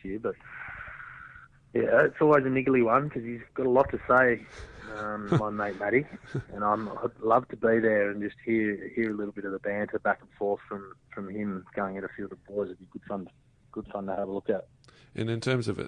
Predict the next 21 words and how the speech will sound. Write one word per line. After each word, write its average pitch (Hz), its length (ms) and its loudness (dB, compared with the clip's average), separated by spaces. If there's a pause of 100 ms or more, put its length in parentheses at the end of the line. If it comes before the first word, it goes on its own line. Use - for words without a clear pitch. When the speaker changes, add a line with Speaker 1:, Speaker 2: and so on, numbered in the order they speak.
(120)
Speaker 2:
a 107 40 -6
standout 101 600 -4 (180)
bowler 98 320 2
and 92 120 -6
batter 95 280 0
that 92 120 -6
you're 95 120 -8
looking 98 200 -10
forward 90 300 -8
to 92 300 -4 (480)
in 95 100 -8
this 95 160 -8
tournament, 95 460 -6
we've 98 100 -10
already 95 180 -4
seen 92 320 -6
Will 95 160 -4
Sutherland, 98 500 -4
the 98 60 -6
mini 107 260 0
Duke, 107 420 0